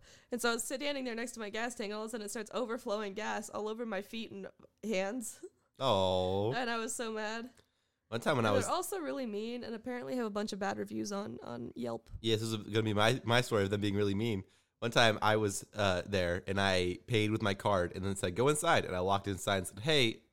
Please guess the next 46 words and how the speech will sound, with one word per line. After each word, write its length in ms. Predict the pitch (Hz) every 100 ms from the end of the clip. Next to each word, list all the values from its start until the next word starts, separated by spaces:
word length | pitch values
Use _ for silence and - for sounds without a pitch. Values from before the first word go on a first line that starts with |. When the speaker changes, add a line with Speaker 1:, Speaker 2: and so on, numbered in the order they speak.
| _ _
Speaker 2:
my 100 | 113 120 -
thing 180 | - 147
told 140 | 143
me 60 | 123
to 40 | 113
go 100 | 113
inside." 340 | 107 117 98 - - -
And 160 | - 107
then 140 | 107
they 100 | 104
told 240 | 101 110 101
me 80 | 101
that 120 | 92
I 80 | 82
was 220 | 95 85
wrong. 320 | 87 90 101
I 20 | 90
needed 160 | 90
to 60 | 85
go 120 | 85
back 280 | 82 80 -
outside. 480 | 82 87 131 151 -
I 80 |
went 160 | 90 101
back 160 | 101 101
outside 340 | 92 92 87
and 80 | 87
just 220 | 92 -
still 260 | - 107 101
said, 400 | - 95 95 107 - _ -
"Go 100 | 104
back 240 | 95 95
inside." 360 | 90 - 92 107 - -
So 160 | - 107
I 80 | 95
got 220 | 110 113
in 60 |
my 120 | 117 110
car 260 | - 110
and 100 | 98
drove 280 | 87 92 98
to 80 | 98
the 160 | 87
other 180 | 87 95
gas 240 | 101 87 -
station 480 | - 78 - 73